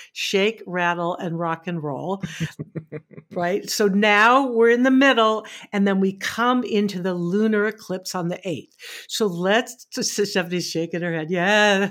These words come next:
Speaker 1: <laughs> So Stephanie, come on, just start us off about the
Speaker 2: <laughs> What
Speaker 1: lunar
Speaker 2: can I
Speaker 1: eclipse.
Speaker 2: say?
Speaker 1: Thoughts, thoughts. <laughs>
Speaker 2: Thoughts.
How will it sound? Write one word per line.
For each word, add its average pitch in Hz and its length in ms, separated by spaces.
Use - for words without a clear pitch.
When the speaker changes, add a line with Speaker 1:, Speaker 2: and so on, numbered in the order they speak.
Speaker 1:
<laughs> 302 260
So 233 360
Stephanie, 226 840
come 202 200
on, 185 180
just 190 200
start 208 280
us 269 180
off 214 200
about 196 420
the 202 420
Speaker 2:
<laughs> - 60
What 196 120
Speaker 1:
lunar 202 100
Speaker 2:
can 196 140
I 185 60
Speaker 1:
eclipse. - 440
Speaker 2:
say? 220 100
Speaker 1:
Thoughts, - 520
thoughts. 294 560
<laughs> 403 220
Speaker 2:
Thoughts. 262 340